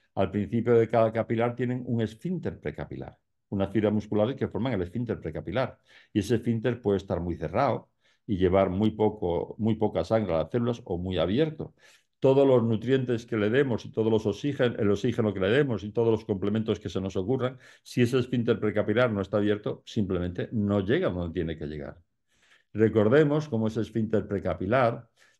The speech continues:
tenía una relación directa, eh, con los túbulos secretores de saliva en la boca, y cuando uno tenía la boca húmeda, llena de saliva, líquida, agradable como agua, esos esfínteres estaban abiertos.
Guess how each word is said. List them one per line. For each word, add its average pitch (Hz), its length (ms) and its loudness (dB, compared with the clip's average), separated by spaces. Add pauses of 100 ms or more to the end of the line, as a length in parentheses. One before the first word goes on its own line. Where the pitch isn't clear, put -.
(160)
tenía 113 760 2
una 117 240 0
relación 104 540 0
directa, 113 680 -2 (140)
eh, - 160 -12
con 101 380 2
los 101 340 0 (300)
túbulos 123 360 4
secretores 107 460 0
de 101 80 0
saliva 101 340 0
en 92 80 0
la 87 80 0
boca, 139 420 -4 (360)
y 104 120 -4
cuando 107 240 2
uno 131 160 2
tenía 120 220 2
la 113 80 4
boca 107 480 0
húmeda, 123 380 -2
llena 104 260 -2
de 98 80 -2
saliva, 101 420 -2
líquida, 101 420 -4
agradable 98 340 2
como 92 240 -2
agua, 98 260 2
esos 92 240 -6
esfínteres 98 440 -4
estaban 90 300 -4
abiertos. 95 640 -4